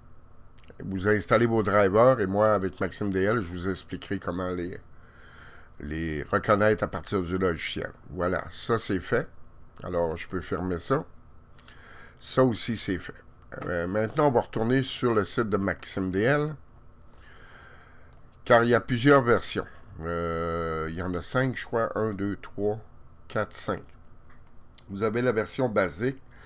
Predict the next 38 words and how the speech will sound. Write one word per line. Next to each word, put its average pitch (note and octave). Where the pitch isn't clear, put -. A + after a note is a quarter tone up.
La G2+
I A2+
P, B2+
je F#2+
ne G2
sais -
pas A2
c'est F#2
quoi. A#2
D A#2
S B2+
Solaire, A#2+
ça, A2
c'est G#2+
nouveau. G2
Mais B2+
vous A2
avez A#2
aussi B2
la G#2
Pro. -
La A2
Pro, C#3+
avec A#2+
la B2
Pro, D3
vous A2
avez G#2+
les G2+
D F#2+
S G2
Solaire. E2
Euh, D#2+
juste G2
D G2+
S G2+
Solaire G#2+
coûte -